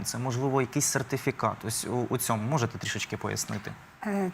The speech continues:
Speaker 2: так, е, по закінченню навчання, якщо навчання відбувалося за професіями ліцензованими,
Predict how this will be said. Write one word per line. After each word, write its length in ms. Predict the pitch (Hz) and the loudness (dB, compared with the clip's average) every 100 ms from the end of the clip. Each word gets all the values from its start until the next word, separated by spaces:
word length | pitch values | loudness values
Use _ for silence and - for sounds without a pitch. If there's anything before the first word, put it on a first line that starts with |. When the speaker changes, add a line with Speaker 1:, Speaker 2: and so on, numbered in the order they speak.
| - | 4
Speaker 2:
так, 320 | 170 - - | 4 4 0
е, 420 | 196 190 190 202 - | 2 2 2 0 4
по 100 | 233 | 6
закінченню 520 | 247 - 226 - 202 | 6 4 2 4 4
навчання, 520 | 185 180 - 170 175 | 4 4 2 4 4
якщо 320 | 226 226 - | 4 2 2
навчання 380 | 214 202 220 208 | 2 2 2 4
відбувалося 680 | 196 175 190 185 170 - 170 | 4 4 6 6 6 0 0
за 200 | 160 165 | 4 4
професіями 760 | - 165 - 139 - 185 202 | 4 -2 0 2 4 4 4
ліцензованими, 800 | 214 - 247 226 262 254 262 254 | 2 0 0 0 2 2 4 2